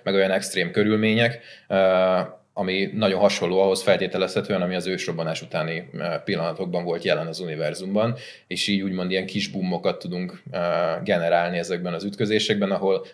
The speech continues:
létrejön ez a különleges kvarkanyag, és ebből utána újra, ö, egy olyan folyamat zajlik le, ami az univerzum,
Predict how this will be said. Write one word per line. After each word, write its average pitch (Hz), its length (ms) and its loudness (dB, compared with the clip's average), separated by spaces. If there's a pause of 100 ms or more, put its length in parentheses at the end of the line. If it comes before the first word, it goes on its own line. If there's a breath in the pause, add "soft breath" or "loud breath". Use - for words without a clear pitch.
létrejön 92 500 2
ez 87 140 -2
a 90 80 0
különleges 85 600 -4
kvarkanyag, 117 640 4 (120)
és - 120 -6
ebből 101 320 4
utána 98 380 4
újra, 98 520 2
ö, 92 480 -2
egy 98 120 -2
olyan 92 160 4
folyamat 90 520 0
zajlik 90 420 2
le, 110 420 2
ami 92 200 -2
az 95 100 -2
univerzum, 87 760 -2